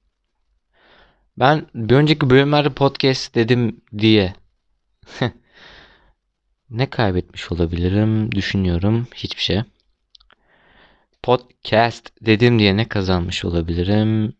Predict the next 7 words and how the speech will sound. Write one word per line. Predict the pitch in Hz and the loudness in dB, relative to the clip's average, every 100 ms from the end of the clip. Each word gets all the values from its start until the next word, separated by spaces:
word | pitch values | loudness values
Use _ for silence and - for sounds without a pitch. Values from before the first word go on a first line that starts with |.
| _ _ _ _ _ _ - | _ _ _ _ _ _ -16
Hiçbir | 92 - | -14 -10
şey. | - 98 123 _ _ _ _ _ _ _ _ _ _ _ _ - - _ _ - - - _ _ | -4 -4 -6 _ _ _ _ _ _ _ _ _ _ _ _ -20 -20 _ _ -20 -20 -20 _ _
Haksız | - 117 - - 160 165 - - _ | -4 -4 -2 0 0 0 -8 -14 _
yüzde | 101 107 110 | 0 2 4
otuz | 127 127 123 127 | 4 2 0 2
beş | 143 - | 2 0
indirimle | 117 113 120 127 113 123 156 | 2 4 4 6 4 4 0